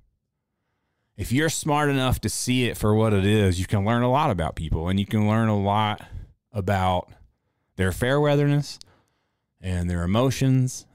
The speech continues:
and really how fickle they are in what they, they think they mean or believe, you know? So, uh, yeah, it's a very interesting thing. You just kind of become a brand whore. And even if you legit like something, which I did,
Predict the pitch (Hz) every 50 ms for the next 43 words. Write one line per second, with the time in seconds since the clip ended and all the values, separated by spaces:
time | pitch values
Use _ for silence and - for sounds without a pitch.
0 | _ - 101 95 95 95 92 92 87 73 - - - 127 180 196 175 131 107 98
1 | 95 90 - _ _ _ _ _ _ _ _ _ _ _ - - 104 104 - -
2 | 143 151 - - 135 113 107 101 98 101 98 95 92 90 90 87 87 87 87 -
3 | - - 101 101 98 98 95 90 90 90 87 95 98 - 90 95 92 85 82 78
4 | 78 - _ _ _ _ _ _ _ _ - 80 73 - - 95 90 87 - -
5 | 87 85 82 82 82 80 80 80 78 78 76 73 76 76 78 80 80 78 50 50
6 | - - 82 82 78 80 90 90 - - - 98 92 87 85 80 80 80 78 78
7 | - - - - - _ _ _ _ _ _ _ _ _ _ _ _ _ _ _
8 | _ _ _ _ _ _ _ - 196 233 160 101 92 92 - - 135 131 160 180
9 | 180 170 156 151 165 170 - - 160 - - - 147 139 - - 185 156 110 104
10 | 104 127 151 - - - 147 143 135 113 113 107 - 131 123 120 101 90 87 95
11 | 101 120 135 135 131 - - 92 90 90 87 90 90 - - - - - _ _
12 | - 113 110 110 117 127 127 135 131 117 113 120 113 107 101 107 120 113 98 98
13 | 127 143 113 131 131 139 156 135 - - 107 104 107 101 101 104 107 - - 110
14 | 101 92 85 110 131 131 101 85 90 98